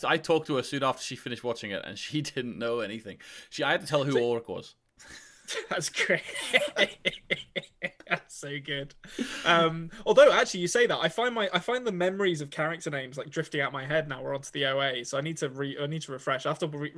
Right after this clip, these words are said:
Speaker 2: rewatch. Well, in fact, we, we will rewatch at some point, I guess, for the, uh, the, the, a potential thing in the future.
Speaker 1: Yeah,
Speaker 2: But,
Speaker 1: actually,
Speaker 2: um,
Speaker 1: because we're having, um,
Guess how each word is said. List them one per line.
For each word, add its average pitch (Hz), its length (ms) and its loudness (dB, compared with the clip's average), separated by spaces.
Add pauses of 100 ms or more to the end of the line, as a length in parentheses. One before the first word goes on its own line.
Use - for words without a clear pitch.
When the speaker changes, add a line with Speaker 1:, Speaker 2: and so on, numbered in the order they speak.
(200)
Speaker 2:
rewatch. - 400 -8
Well, 160 120 2
in 147 60 -2
fact, 139 200 -4
we, 123 220 -10 (160)
we 127 100 -12
will 123 220 -10
rewatch 127 460 -12
at 143 100 -14
some 127 160 -10
point, 123 220 -10
I 120 80 -10
guess, 131 260 -12
for - 100 -12
the, 127 240 -8
uh, 131 160 -12 (460)
the, 127 340 -2
the, 135 240 -8
a 139 80 -10
potential 147 460 -6
thing 135 300 -6
in 131 80 -8
the 135 60 -10
future. 147 520 -8
Speaker 1:
Yeah, 147 260 2
Speaker 2:
But, 143 140 4
Speaker 1:
actually, 139 220 2
Speaker 2:
um, 135 260 4
Speaker 1:
because 127 240 -4
we're 127 120 4
having, 120 440 0
um, 95 540 -4